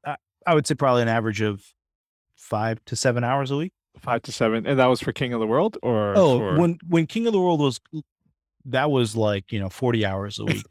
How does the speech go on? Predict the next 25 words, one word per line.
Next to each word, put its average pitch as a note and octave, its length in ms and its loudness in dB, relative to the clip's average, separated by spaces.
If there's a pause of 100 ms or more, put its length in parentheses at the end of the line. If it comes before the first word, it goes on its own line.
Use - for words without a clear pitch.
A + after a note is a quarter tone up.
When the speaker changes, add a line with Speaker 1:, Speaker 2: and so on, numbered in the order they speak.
(140)
Speaker 1:
more. D#3+ 200 4
Speaker 2:
<laughs> D#3+ 280 0
Yeah, D#3 100 2 (140)
yeah. C3 100 2 (120)
Speaker 1:
Our C#3+ 180 4
weekly E3 320 4
Speaker 2:
Yeah. C#3 200 4
Speaker 1:
podcasts, B2 680 -2
you B2+ 160 -4
know, A2 200 -4
basically C#3+ 480 2
for D3+ 140 0
every D#3 180 2
podcast A#2+ 480 -2
that G#2+ 100 -6
I G#2 120 -4 (200)
either A2+ 180 -2
produce A2 400 -2
or A2 60 -6
host, A2 420 -4
it's, - 320 -10
it's A#2+ 200 -6
somewhere B2 340 0
in G#2 120 -6
the G2+ 280 -6